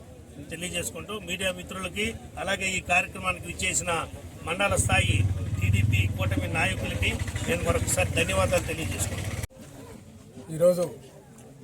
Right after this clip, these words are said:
Speaker 2: పెద్దలు, దైవాంశ సంభూతులైనటువంటి విశ్వవిఖ్యాత నట సార్వభౌములు శ్రీ నందమూరి తారక రామారావు గారి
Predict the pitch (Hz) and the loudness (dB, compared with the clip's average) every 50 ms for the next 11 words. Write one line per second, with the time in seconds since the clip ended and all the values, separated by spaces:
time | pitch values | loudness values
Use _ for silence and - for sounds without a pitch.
0 | - - - - - - - - - - - - - 151 143 175 180 175 180 185 | -20 -20 -18 -18 -18 -18 -16 -18 -18 -18 -12 -10 -10 -2 2 4 4 4 4 2
1 | 190 - - - - - - - - - - - - 156 - 139 151 160 165 170 | 0 -6 -14 -20 -20 -20 -18 -18 -18 -18 -18 -16 -14 -12 -8 -4 0 2 2 2
2 | 170 156 - 156 156 156 156 160 165 160 - 151 151 147 143 143 143 143 143 143 | 2 0 -2 0 0 0 2 4 2 2 2 0 0 0 0 -2 -4 -4 -4 -4
3 | - 139 131 123 - - - - - - - - - - - - - - - - | -4 -6 -8 -8 -10 -14 -16 -16 -16 -16 -16 -16 -16 -16 -16 -14 -16 -16 -16 -16
4 | - - - - - - - - - - - - - - - - - 151 143 - | -16 -16 -14 -14 -14 -14 -14 -14 -14 -14 -14 -14 -16 -16 -16 -10 -2 0 2 2
5 | - 196 185 175 160 - - 190 180 175 - 160 160 151 170 180 - 175 160 160 | 4 4 4 4 2 0 2 2 4 4 2 0 -4 0 2 2 4 4 4 4
6 | 156 151 139 143 139 135 135 127 123 - - - - - - 160 165 156 143 139 | 2 0 -2 -4 -8 -8 -8 -10 -12 -14 -16 -16 -16 -10 -6 -4 -2 -2 -2 -2
7 | 147 156 175 185 175 180 175 165 160 151 - - - 160 165 165 165 175 165 156 | -2 2 2 2 4 4 2 2 0 -4 -8 -6 -2 0 0 2 2 2 0 0
8 | 156 156 156 147 147 147 139 143 147 143 143 139 | 0 0 0 0 0 0 -2 -2 -2 -4 -4 -6